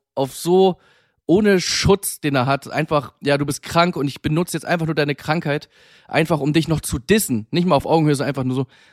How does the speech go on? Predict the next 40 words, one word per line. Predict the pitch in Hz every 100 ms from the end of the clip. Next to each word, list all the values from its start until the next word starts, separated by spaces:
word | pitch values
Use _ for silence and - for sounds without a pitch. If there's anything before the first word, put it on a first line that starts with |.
| _
Ich | - 156
hab |
das | 151
gelesen | - 156 160
und |
ich | 139
dachte | 143 143
so, | 131 135 131 _ _ _
oh, | - 131
du | - 135 123 117
widerst | 170 190 170 156
mich | 143 131
an. | 117 110 -
Also | 120 139
wirklich | 165 156
so, | 156 147 - - -
Hater-Kommentare | 156 170 - 156 147 147 147
gibt's | 135 -
auch. | 104 127 127
Ja, | 113
hier, | 120 113 123 117 117 -
Kristall, | 139 - 131 131 127
langweilig. | 123 139 131 123 127 123
Dann | 117
schreibt | 120 120
jemand | 120 107
langweilig. | 107 123 117 117
Dann | 113
schreibt | 131 127
der | 123
Nächste, | 135 131 131 131 - - -
oh, | 135
der | 151
macht | 156 147
ja | 143
immer | 151
das | 143 -
Gleiche, | 113 135 143 135
nicht | 123
weiterentwickelt. | 123 139 127 123 123 127